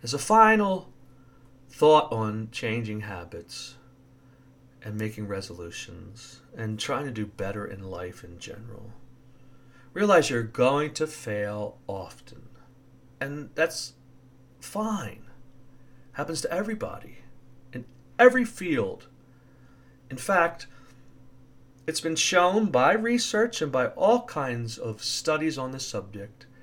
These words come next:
that failures, like near misses in safety, have a great benefit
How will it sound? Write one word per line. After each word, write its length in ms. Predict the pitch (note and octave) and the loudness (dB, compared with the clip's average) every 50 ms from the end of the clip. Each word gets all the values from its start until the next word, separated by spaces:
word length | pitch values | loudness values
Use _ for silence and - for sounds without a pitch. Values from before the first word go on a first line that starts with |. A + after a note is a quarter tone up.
| - - - - - - - - | -20 -20 -20 -20 -20 -20 -10 -6
that 280 | - - - - - - | -4 -4 -4 -6 -10 -12
failures, 1200 | - - - - F3+ G3+ A#3 B3+ C4+ C4 B3 F3 A2+ F#2+ F#2 F2+ F#2+ G#2 A#2+ C#3+ - - - - - - - - - | -10 -6 -2 0 2 4 4 4 4 4 2 2 0 -2 -6 -8 -10 -12 -12 -10 -12 -12 -12 -14 -18 -20 -20 -12 -6
like 380 | G#2+ G#2 A2+ C#3 D#3 - - | -2 2 2 2 0 0 -2
near 320 | A2+ A#2 A#2+ B2+ D3 E3 F#3 | -4 -2 0 0 0 0 0
misses 680 | G3+ G#3 A#3 A#3+ A#3 - F#3+ E3 D#3+ F3+ F#3 E3+ D#3+ | 2 4 4 2 2 0 -2 -2 -2 -2 -4 -8 -10
in 160 | D#3 D#3 D#3 | -10 -10 -8
safety, 720 | D#3 - - F3+ F#3+ G#3 G3 - - - A#2+ A#2 D3 D3+ - - - - - - - - _ - - - _ - - - - - | -8 -6 -4 -2 -2 -2 -4 -6 -8 -8 -8 -8 -8 -10 -16 -20 -20 -20 -20 -20 -20 -20 _ -20 -20 -20 _ -20 -20 -20 -20 -16
have 500 | - - D3 C3 C3 C3+ C3 B2+ B2+ - - - | -8 -4 0 2 2 4 2 0 -2 -6 -8 -8
a 100 | B2 A#2+ | -8 -8
great 580 | A2+ - A2 B2 D3+ F3+ G#3 G#3+ - - - | -8 -6 0 2 2 2 2 -2 -10 -6 -2
benefit 760 | - F3+ F#3+ G3 F#3+ F#3 - - - - - - - - - | 0 2 2 2 0 -2 -4 -8 -10 -10 -10 -10 -12 -14 -14